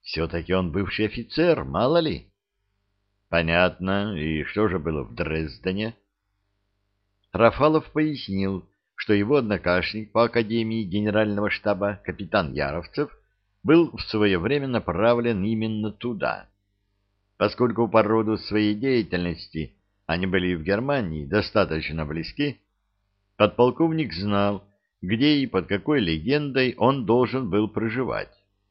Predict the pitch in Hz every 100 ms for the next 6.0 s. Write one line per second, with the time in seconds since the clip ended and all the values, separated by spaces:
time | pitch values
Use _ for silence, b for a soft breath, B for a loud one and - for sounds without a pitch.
0 | _ _ _ _ _ _ - 87 123 -
1 | 110 78 82 69 73 107 120 _ _ _
2 | - 123 147 - 92 85 87 80 90 104
3 | - 113 - - 107 147 147 120 131 107
4 | 95 101 131 - - - 123 107 80 -
5 | 82 127 131 127 117 110 113 110 113 117